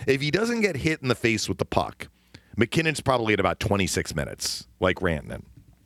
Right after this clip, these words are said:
last night. And they were out for, for the six on five, so that, that bumped their ice time up. But goodness gracious. Look, I know what,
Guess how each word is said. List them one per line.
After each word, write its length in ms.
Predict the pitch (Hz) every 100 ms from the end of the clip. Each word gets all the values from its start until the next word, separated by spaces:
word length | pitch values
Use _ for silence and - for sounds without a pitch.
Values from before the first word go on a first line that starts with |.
| _ _ _ _ - _ _ _
last 300 | 90 65 -
night. 220 | 50 - _ _ _ _ _ _ _ _ _ _
And 140 | 107 123
they 80 | 123
were 100 | 110
out 180 | 101 -
for, 260 | 95 80
for 240 | - - 87
the 100 | 71
six 260 | - -
on 160 | 85 78
five, 360 | - - - -
so 180 | - 90
that, 260 | 92 90
that 200 | 101 92
bumped 220 | - 85 -
their 160 | 73
ice 180 | 95 123
time 280 | - 78 65
up. 160 | - -
But 160 | 92 76 - - - -
goodness 320 | - 180 123 -
gracious. 680 | 123 156 - 69 - - - _ _ _ _ _ _ _ _ _ _ _ - - _ _ _ _ _ _ _
Look, 240 | 110 123 92 -
I 200 | 180 254
know 140 | 214
what, 180 | 143